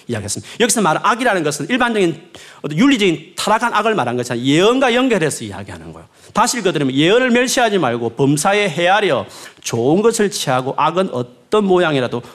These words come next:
버리라. 즉 어떤 예언에 대해서 이렇게 뭐 신령한 정말 하나님께서 뭔가 툭 떨어지듯이 하시는 말씀일지라도 그렇게 뭐 예언한다고 하는 어떤 상황에 있다 할지라도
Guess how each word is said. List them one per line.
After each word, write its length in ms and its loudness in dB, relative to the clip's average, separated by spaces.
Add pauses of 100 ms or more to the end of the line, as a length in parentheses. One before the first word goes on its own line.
(160)
버리라. 420 -6 (1080)
즉 200 0 (300)
어떤 300 0
예언에 460 4
대해서 360 0
이렇게 300 -2
뭐 160 2
신령한 720 0
정말 280 2
하나님께서 380 -2
뭔가 300 -4
툭 220 -2
떨어지듯이 400 -2
하시는 320 -2
말씀일지라도 1040 -4 (520)
그렇게 280 0
뭐 120 4
예언한다고 680 2
하는 240 0
어떤 500 -2
상황에 500 -2
있다 360 -4
할지라도 680 -4